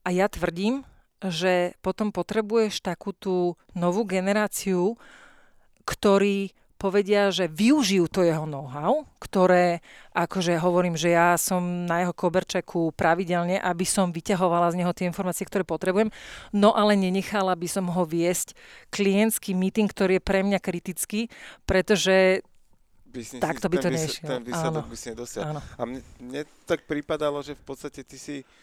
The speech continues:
Speaker 2: dala dokopy šestnásť ako keby, eh, tých, eh, veľkých hlav alebo múdrych hlav dokopy. Eh, s-, predpokladám, že to boli väčšinou z korporácií, ale vytvorila si tam absolútnu energiu startupu.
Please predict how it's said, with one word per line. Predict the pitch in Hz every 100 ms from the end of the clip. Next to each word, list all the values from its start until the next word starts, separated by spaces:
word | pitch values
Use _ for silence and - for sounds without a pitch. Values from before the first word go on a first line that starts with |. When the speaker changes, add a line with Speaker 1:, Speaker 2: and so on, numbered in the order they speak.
| _ _
Speaker 2:
dala | 113 120 139
dokopy | 127 127 147 143
šestnásť | - 127 - 143 127 - -
ako | -
keby, | - 127 131 123 - _ _ -
eh, | - 110 104 107 104 98 _ _
tých, | 113 104 _
eh, | 110 107 107 - - _ _ _ - -
veľkých | 120 127 - 113
hlav | 110 113 120
alebo | 110
múdrych | 110 113 123 127 120
hlav | 113 120 113
dokopy. | 110 120 - 131 139 - - -
Eh, | - 104 101
s-, | -
predpokladám, | _ 113 113 127 127 120
že | 110
to | -
boli | 113 117 117
väčšinou | 113 - 120
z | 110
korporácií, | - 110 - 120 117 - 127 135 160 _ _ _
ale | 110 107
vytvorila | 110 110 131 127 120
si | 113 120
tam | 127 120
absolútnu | 117 - 127 117 127 117
energiu | 117 113 117
startupu. | 113 123 113 - 120 -